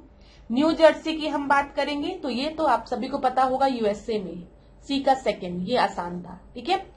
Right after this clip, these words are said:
फिर इसके बाद जब हम बात करेंगे बेरमजा की, तो वो आपका कहां पर है? कोलंबिया में। तो third का क्या हो गया आपका?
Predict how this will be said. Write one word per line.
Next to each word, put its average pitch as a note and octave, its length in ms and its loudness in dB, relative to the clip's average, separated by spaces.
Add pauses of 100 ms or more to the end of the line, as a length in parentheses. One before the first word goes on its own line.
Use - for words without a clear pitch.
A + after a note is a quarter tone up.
(360)
फिर D#4+ 120 2
इसके D#4+ 260 -4
बाद D4+ 280 6
जब D4 140 0
हम C#4+ 160 0
बात C#4+ 280 4
करेंगे D4+ 460 -2 (440)
बेरमजा C4 520 6
की, D#4+ 220 -2 (380)
तो A#3 140 0 (160)
वो C#4 120 6
आपका C#4 340 4
कहां C4+ 280 -2
पर C#4+ 180 2
है? E4+ 180 -4
कोलंबिया G3+ 680 0
में। E3+ 180 -8 (720)
तो D#4 200 0 (2500)
third C4+ 340 6
का D4 120 4
क्या C#4+ 220 2
हो C#4 160 2
गया D4 200 2
आपका? E4+ 320 0